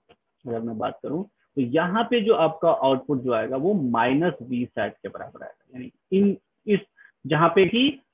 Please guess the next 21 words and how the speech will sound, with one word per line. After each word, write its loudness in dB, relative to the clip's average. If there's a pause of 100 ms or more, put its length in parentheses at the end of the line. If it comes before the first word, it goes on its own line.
(260)
reference 2
voltage 4
से 6 (360)
input 6
बड़ा 0
है, -6
तो -2
reference 2
voltage 2
से -2
input -2
बड़ा 0
है 2
तो -8
यहाँ -2
पे -4
जो 0
output -2
आएगा -2
वो -2 (240)
minus 2